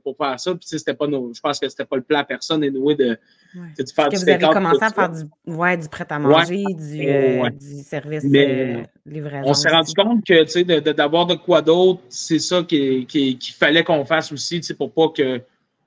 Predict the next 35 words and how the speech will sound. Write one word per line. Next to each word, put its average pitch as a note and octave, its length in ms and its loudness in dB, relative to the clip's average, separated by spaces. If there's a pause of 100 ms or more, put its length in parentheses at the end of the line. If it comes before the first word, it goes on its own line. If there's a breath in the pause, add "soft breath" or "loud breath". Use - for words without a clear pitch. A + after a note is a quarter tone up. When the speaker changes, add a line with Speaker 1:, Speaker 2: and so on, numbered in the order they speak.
Speaker 1:
on C3 140 -2
se - 140 -8
ramasse, D3 500 4
euh, C3 140 2
tu C#3 180 -2
sais, D3+ 60 4
on, B2+ 480 -2
on B2+ 80 -4
est C3+ 60 -2
rendu C#3 260 -2
prudent D#3 380 4
avec D3 220 4
ça, F#3+ 140 -4
là. A#3+ 140 -2
On D3 520 -2
est C3+ 60 -2
rendu C3+ 260 -4
qu'on C#3 240 0
se C3+ 120 -10
bague D3+ 200 4
de D3 100 0
partout C#3+ 420 -4
pour C3 240 0
dire, C3+ 260 2
s'il - 240 0
arrive D3+ 240 2
ça, E3 220 -4
on D#3+ 400 0
est-tu C3+ 180 -8
capable D3 340 0
de C#3+ 80 -2
faire B2 200 -4
ça ? - 120 -8
On D3 80 -6
est, C3 120 -10